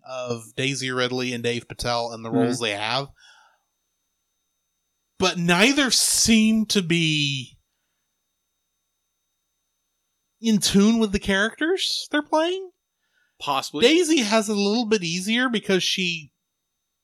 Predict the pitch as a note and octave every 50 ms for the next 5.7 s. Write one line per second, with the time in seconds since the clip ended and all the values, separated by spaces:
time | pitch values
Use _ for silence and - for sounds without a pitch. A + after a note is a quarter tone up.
0 | _ - - - E3+ D3 B2 D3 D#3 E3 D3 C3+ D#3 E3 D#3+ D3+ - - D3+ D3
1 | C3+ B2 A#2+ A2+ A#2 B2 C#3+ F#3 A3 - - - _ _ _ _ _ - - D3
2 | D3 C3+ B2+ C3+ D3+ D3 D3+ D#3 D#3+ D#3+ E3 E3 E3+ F3+ E3+ - F3+ F3 F3 F3
3 | F#3 F3 F3 F3+ F3 - G3 G3+ G#3 G#3 - _ _ _ _ _ _ _ - -
4 | - D#3+ E3 - C#3+ E3 F3 - - F3 E3 C#3+ - - D#3 F3 G3+ G#3 F#3 D#3+
5 | F3 E3+ E3+ F3+ F3+ D#3 C#3+ F3+ F#3+ E3+ D3+ C3+ -